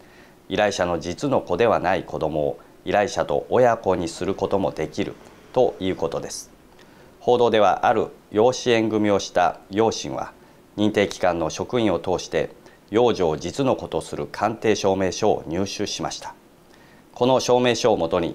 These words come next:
養親は病院から出生証明書を発行してもらい、養女の戸籍を不正に取得したということです。全部で三万六千元、約五十六万円の費用がかかったとのことです。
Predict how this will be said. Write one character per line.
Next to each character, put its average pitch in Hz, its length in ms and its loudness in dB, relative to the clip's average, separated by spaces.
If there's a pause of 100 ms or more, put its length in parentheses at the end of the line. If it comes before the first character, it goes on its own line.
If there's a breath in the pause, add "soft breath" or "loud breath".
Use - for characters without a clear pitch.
(100)
養 110 160 4
親 85 240 -4
は 80 320 2
病 113 200 4
院 107 120 2
か 98 100 0
ら 87 160 2
出 - 260 -6
生 131 240 0
証 120 260 2
明 113 200 0
書 107 220 2
を - 20 2
発 - 300 -4
行 104 160 2
し - 100 -10
て 92 80 0
も 85 140 0
ら 71 100 2
い、 69 80 -6 (520 loud breath)
養 107 200 4
女 90 140 2
の 98 100 0
戸 - 80 -14
籍 - 300 -4
を 80 180 4
不 - 100 -14
正 117 240 2
に 107 200 2
取 - 200 -10
得 110 220 -2
し - 140 -10
た 82 220 0 (360)
と 127 140 2
い 101 80 0
う 85 80 -4
こ 76 100 -4
と 67 100 -4
で - 120 -8
す。 - 240 -16 (960 loud breath)
全 120 180 2
部 98 80 4
で 82 100 2
三 120 280 0
万 104 160 2
六 73 180 -4
千 80 220 0
元、 73 320 -4
約 - 340 -2
五 85 180 -2
十 123 200 2
六 117 200 0
万 101 220 4
円 95 140 2
の 92 80 0
費 98 180 -4
用 82 160 4
が 73 200 -2
か - 180 -10
か 98 140 0
っ - 120 -6
た - 140 -10 (400)
と 127 100 -2
の 123 100 0
こ - 120 -8
と - 120 -6
で - 120 -14
す。 - 200 -20